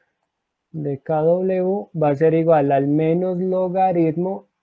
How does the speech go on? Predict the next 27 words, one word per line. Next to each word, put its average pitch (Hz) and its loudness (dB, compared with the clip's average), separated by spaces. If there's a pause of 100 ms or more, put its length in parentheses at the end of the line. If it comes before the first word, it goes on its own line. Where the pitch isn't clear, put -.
(100)
de 156 0
uno 156 0
punto 185 -6
cero 170 0
por 139 -6
diez 190 -6 (220)
a 135 0
la 131 -2
menos 185 -6 (100)
catorce, 135 -6 (580)
que 151 2
esto 160 0
va 165 6
a 165 0
ser 170 2
igual 180 -2 (120)
a 127 -6
catorce. 123 -12 (280)
Entonces, 160 0
el 143 4
logaritmo 156 2
negativo 151 0
base 131 -6
diez 135 -2
de 127 -8
K 143 -6
W 180 -2